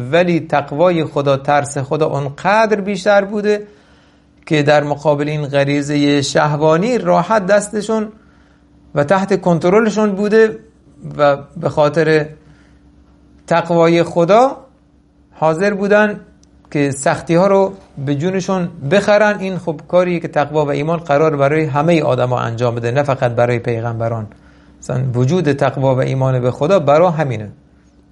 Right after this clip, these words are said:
برا کنترل غرایز، حالا برا حب مال باشه، حب شهوت باشه یا مسائل دیگه. و می‌فرماید که اگر تو کمکم نکنی کید و نیرنگ آنها، حالا اینجا داره جمع میگه،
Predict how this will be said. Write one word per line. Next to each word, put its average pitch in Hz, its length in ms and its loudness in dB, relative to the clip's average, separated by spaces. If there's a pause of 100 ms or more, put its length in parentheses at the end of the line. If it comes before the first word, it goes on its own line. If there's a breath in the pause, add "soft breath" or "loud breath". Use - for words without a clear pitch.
(140)
برا 143 500 2
کنترل 147 540 -2
غرایز، 147 560 2
حالا 123 280 -2
برا 120 340 -4
حب 131 220 -6
مال 139 260 0
باشه، 123 320 -4
حب 120 200 -8
شهوت 123 380 -4
باشه 127 300 -6
یا 147 200 -2 (360 loud breath)
مسائل 135 340 2
دیگه. 110 280 -4 (1500 loud breath)
و 180 120 4
می‌فرماید 254 640 4
که 214 160 2
اگر 208 280 4
تو 294 220 -2
کمکم 202 560 0
نکنی 202 420 -2
کید 202 260 -2
و 202 60 -2
نیرنگ 196 420 2
آنها، 185 300 2
حالا 165 180 0
اینجا 170 180 -4
داره 180 220 2
جمع 160 340 0
میگه، 117 340 -6